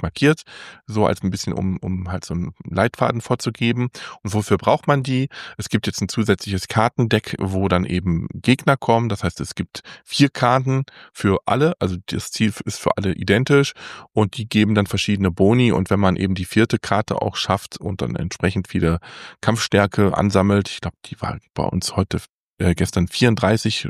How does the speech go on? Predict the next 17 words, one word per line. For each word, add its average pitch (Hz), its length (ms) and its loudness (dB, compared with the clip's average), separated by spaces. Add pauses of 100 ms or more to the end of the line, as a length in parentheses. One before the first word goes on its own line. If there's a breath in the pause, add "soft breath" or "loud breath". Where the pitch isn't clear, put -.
(120)
äh, 98 160 2
stark, 92 320 0 (420 loud breath)
äh, 90 240 2
so, 107 320 -8 (340 loud breath)
ähm, 85 320 0
und, - 380 -4
und - 300 0
wenn 92 80 6
man 95 80 6
die 101 160 4
halt 98 180 4
schafft, - 220 0
kriegt - 180 -4
man 87 80 4
nochmal 85 240 0
acht - 160 -4
Siegpunkte 104 720 2